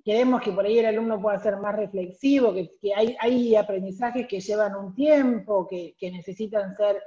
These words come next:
masticados, necesitan ser discutidos. Entonces, en esa aproximación, lo que hace Netflix o lo que hace Amazon,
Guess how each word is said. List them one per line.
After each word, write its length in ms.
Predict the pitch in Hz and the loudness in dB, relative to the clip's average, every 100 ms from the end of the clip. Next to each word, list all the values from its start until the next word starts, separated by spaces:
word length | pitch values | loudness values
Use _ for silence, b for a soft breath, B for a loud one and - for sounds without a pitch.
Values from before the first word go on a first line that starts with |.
| B B - | B B -14
masticados, 840 | 190 175 185 185 262 254 233 196 | -12 -8 -8 -4 0 2 4 4
necesitan 420 | 185 175 208 190 190 | 0 -6 -6 -6 -4
ser 140 | 196 | -4
discutidos. 880 | 196 196 180 247 262 247 208 202 - b b b b | -4 -8 -10 -4 -2 2 2 0 -6 b b b b
Entonces, 560 | 190 262 247 262 220 - | -2 0 2 2 2 0
en 160 | 233 285 | 0 2
esa 140 | 302 | 4
aproximación, 1120 | 247 240 240 240 220 226 - 302 254 233 247 - _ _ _ - | 4 2 0 -2 -4 -6 -4 0 0 0 -6 -10 _ _ _ -6
lo 220 | 208 190 | -4 -4
que 140 | 247 277 | 0 0
hace 1040 | 277 285 277 240 220 208 190 185 - _ _ 214 | 0 0 2 4 4 4 0 -4 -14 _ _ -4
Netflix 720 | 247 226 180 - 202 170 - | -2 0 -4 -8 -8 -8 -8
o 100 | 190 | -4
lo 140 | 196 180 | -2 -2
que 100 | 220 | -4
hace 240 | 220 220 | -2 0
Amazon, 720 | 196 180 170 170 185 170 | 0 -2 -8 -14 -16 -16